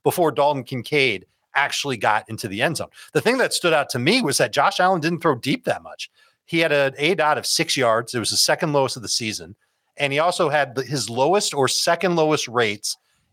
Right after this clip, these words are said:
in air yard attempts of ten and fifteen yards downfield.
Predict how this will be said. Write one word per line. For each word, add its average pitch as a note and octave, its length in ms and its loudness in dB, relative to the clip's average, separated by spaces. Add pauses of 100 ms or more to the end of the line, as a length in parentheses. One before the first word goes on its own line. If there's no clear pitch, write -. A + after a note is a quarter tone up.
(100)
in C3 380 2 (280)
air D#3+ 220 2
yard D#3+ 180 2
attempts D3 360 -2
of - 120 -8
ten D3+ 380 -2
and B2+ 240 -4
fifteen B2+ 420 -4
yards A2+ 300 2
downfield. F#2+ 540 -4